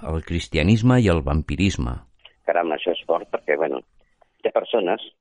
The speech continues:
Speaker 2: ho han penjat a internet, que volen veure una relació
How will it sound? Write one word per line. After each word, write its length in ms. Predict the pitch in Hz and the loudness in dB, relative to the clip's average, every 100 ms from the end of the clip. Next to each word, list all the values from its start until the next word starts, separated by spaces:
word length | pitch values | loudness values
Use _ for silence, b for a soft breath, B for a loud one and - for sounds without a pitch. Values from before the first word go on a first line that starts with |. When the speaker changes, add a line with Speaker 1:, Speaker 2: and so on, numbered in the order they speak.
| _ - | _ -12
Speaker 2:
ho 120 | 73 | -10
han 80 | 73 | -4
penjat 300 | 73 69 76 | -4 -2 -2
a 60 | 69 | -4
internet, 520 | 65 62 78 87 - _ _ B B _ | -4 -2 0 -2 -4 _ _ B B _
que 140 | - | 0
volen 240 | 82 92 90 | 2 2 2
veure 220 | 92 87 | 0 0
una 140 | 104 90 | -2 0
relació 500 | 85 82 - 73 | 0 0 0 0